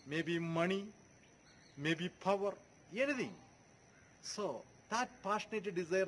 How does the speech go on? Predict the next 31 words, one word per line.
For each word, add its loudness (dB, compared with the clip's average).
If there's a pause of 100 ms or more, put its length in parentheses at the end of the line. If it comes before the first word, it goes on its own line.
(120)
that -4
defiles 0
human -6 (100)
heart. -10 (1080)
Jesus -4
doesn't 2
look 0
at 0
the -2 (280)
action 0
of -4
a -6
person, -4 (640)
but, -2
uh, -4 (280)
he 0
looks -6
at -8
the -6
heart, -4 (340)
heart's 0
condition. -8 (260)
Heart 0
should -8
be -6 (140)
pure. 0 (720)
So -12
that -4
is -4
important 0
for -8